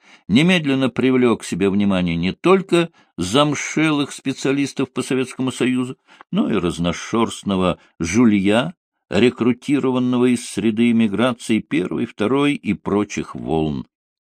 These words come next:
Авантюристы, весь капитал которых состоял из американского, французского или немецкого паспорта, срочно обзавелись визитными карточками,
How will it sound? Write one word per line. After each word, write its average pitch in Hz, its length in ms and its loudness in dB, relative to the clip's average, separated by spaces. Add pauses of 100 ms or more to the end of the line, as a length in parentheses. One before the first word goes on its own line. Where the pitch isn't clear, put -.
(1040)
Авантюристы, 139 960 0 (280)
весь 151 300 2
капитал 151 400 -4
которых 147 400 -4
состоял 131 500 -2
из 127 240 -4
американского, 131 840 -2
французского 107 1000 0
или 139 360 -2
немецкого 90 680 0
паспорта, 165 800 -4 (280)
срочно 143 840 4
обзавелись 120 800 0
визитными 90 640 -2
карточками, 147 800 -6